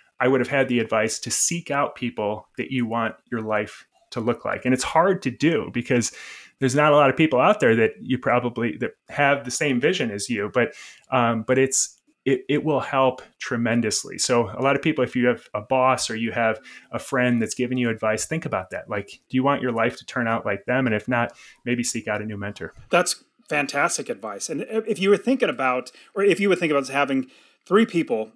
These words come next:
Speaker 2: that have a map, they're starting in one location somewhere, let's say starting in New York, and three people have three different maps. One, and you know you want to get to Disneyland that's in Los Angeles or, uh, Anaheim,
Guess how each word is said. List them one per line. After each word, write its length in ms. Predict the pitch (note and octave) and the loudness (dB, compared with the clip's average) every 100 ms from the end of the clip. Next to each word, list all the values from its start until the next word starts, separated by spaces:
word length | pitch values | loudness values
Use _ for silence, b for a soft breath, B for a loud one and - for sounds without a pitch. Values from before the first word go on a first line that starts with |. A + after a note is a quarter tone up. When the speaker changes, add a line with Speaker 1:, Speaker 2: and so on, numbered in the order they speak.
| - | 0
Speaker 2:
that 140 | D3 | 0
have 280 | D3 D3 C#3 | 2 0 0
a 80 | F3 | -2
map, 420 | C#3 C#3 A#2 - - | -2 -2 -2 -6 -2
they're 240 | D3+ F3+ | 0 0
starting 260 | - F#3 F3 | 2 2 4
in 80 | E3 | 2
one 160 | F3 | 4
location 640 | E3+ E3+ C#3 C3 C3+ C#3+ - | 4 4 0 0 -2 -4 -4
somewhere, 460 | D#3 D3 C#3 B2 - | 0 2 2 0 -6
let's 180 | D#3 C#3+ | -6 -2
say 140 | C#3+ | -2
starting 240 | C3+ F3+ C#3+ | 0 2 2
in 120 | C3+ | 2
New 60 | |
York, 340 | D3 C#3 G#2+ - b b b | 2 2 0 -6 b b b
and 220 | F3+ D#3 | 0 2
three 140 | G3+ A#3+ | 2 0
people 260 | G3+ G3+ | 0 0
have 240 | D3 C#3 - | -2 -2 -4
three 160 | D#3 | -2
different 260 | D#3+ C#3+ A2+ | -2 -4 -6
maps. 380 | C#3 G#2+ - - b b | -6 -6 -6 -8 b b
One, 320 | C3 D#3+ F#3 | -2 0 0
and 160 | D3 D3 | -2 2
you 140 | B3 | 4
know 280 | B3 E3+ F3 | 6 6 4
you 240 | C#3 F3 | 2 -4
want 280 | G#3+ D#3+ D#3+ | -2 0 0
to 80 | D#3 | 0
get 180 | D3+ F3 | -2 -4
to 280 | - F3 E3+ | -2 -2 -2
Disneyland 720 | C3+ C#3 A3 F3+ C#3+ B2+ C3 | -2 4 4 2 -4 -6 -6
that's 220 | C#3+ C#3 - | -6 -8 -8
in 420 | G3 F#3 F3 F3 _ | -4 -4 -4 -10 _
Los 300 | E3 D#3 - | -8 -4 -2
Angeles 420 | A3 D#3+ G2+ - | -2 -4 -6 -10
or, 280 | - B2+ B2 C3 - | -10 -12 -14 -16 -20
uh, 60 | B2+ C3 | -10 -2
Anaheim, 420 | F3+ C3 B2 | 0 0 -4